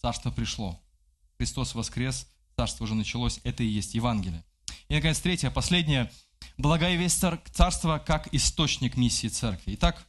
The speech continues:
благая весть в том, что Бог царствует через Христа, коль так, то что с того? В Новом Завете используется очень важный оборот.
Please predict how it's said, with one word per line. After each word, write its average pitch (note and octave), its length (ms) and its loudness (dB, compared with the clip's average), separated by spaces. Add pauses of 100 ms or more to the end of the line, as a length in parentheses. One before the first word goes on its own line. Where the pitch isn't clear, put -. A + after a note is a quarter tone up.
благая F3 300 2
весть D#3+ 160 0
в - 40 -8
том, F#3 120 2
что C#3+ 160 0
Бог C3+ 200 -2
царствует F#3 400 -2
через C3 240 0
Христа, F#3+ 520 -2 (500)
коль D3 140 0
так, F3+ 280 2
то C#3+ 100 -2
что D3 160 -2
с - 80 -4
того? A2 380 -2 (1300)
В A2 120 -2
Новом B3 260 4
Завете F#3+ 380 4
используется F3 480 2
очень E3 200 4
важный D3+ 280 2
оборот. C#3 380 0